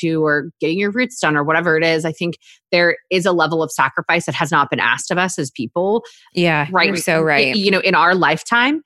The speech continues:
Speaker 1: that we're being asked to do that. I mean, it's similar, like, other generations of having to go to war
Speaker 2: Yes.
Speaker 1: or having to go to work
Speaker 2: Yes.
Speaker 1: because people were in a war or having to sacrifice for your family. So I think we're gonna learn a lot from this. I think one really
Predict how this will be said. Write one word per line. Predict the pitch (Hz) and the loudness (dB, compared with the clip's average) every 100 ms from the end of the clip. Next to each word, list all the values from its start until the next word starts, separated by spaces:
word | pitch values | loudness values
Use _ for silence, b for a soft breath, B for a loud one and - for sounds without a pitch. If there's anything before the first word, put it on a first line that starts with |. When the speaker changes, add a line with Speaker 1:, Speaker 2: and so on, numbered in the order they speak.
| b b | b b
Speaker 1:
that | 190 165 | 0 0
we're | 170 | 0
being | 170 175 - | 0 -2 0
asked | 147 151 - - - | 0 0 -4 -8 -8
to | |
do | 156 151 | -4 -2
that. | 165 170 190 | 2 0 2
I | |
mean, | 202 | 0
it's | 190 175 | 0 -2
similar, | 185 180 170 170 | -2 0 2 2
like, | 139 147 - | 0 -2 -4
other | - 170 | -2 -2
generations | 165 160 151 147 160 151 | 0 -2 -2 -2 -4 -4
of | 143 | -4
having | - 147 156 160 | 0 0 0 -6
to | 170 | -4
go | 156 | -2
to | 160 | 0
war | 165 247 170 - | 0 0 0 0
Speaker 2:
Yes. | 175 151 - - | 0 0 -2 0
Speaker 1:
or | 190 185 180 - | 2 4 2 0
having | 180 175 185 180 | 0 2 0 -2
to | 190 | -2
go | 175 | 0
to | 180 | 2
work | 160 185 254 - - | 0 0 0 -2 -6
Speaker 2:
Yes. | 190 190 | 0 2
Speaker 1:
because | 185 - 170 151 | 2 2 0 0
people | 214 202 208 | -4 0 0
were | 226 | 0
in | 294 294 | 2 2
a | |
war | 185 156 143 139 - | 2 2 2 0 0
or | 180 175 170 B - | 2 2 0 B -2
having | 165 180 | 0 0
to | 175 | 0
sacrifice | 170 - 175 165 - | -2 -2 -2 -2 -2
for | |
your | 175 170 | -4 -2
family. | 208 214 208 160 156 | 0 0 0 0 0
So | 190 165 160 | 0 0 0
I | 180 | 0
think | 202 - _ _ _ - | -2 -4 _ _ _ -6
we're | 185 | 0
gonna | 190 175 | 2 2
learn | 147 143 | 2 0
a | 156 | 2
lot | 160 - | 2 0
from | 214 | -2
this. | 214 247 247 - _ 190 | 0 0 -2 -12 _ -4
I | |
think | 202 226 - | -2 -2 -2
one | 165 170 | 0 0
really | 160 156 | 0 -2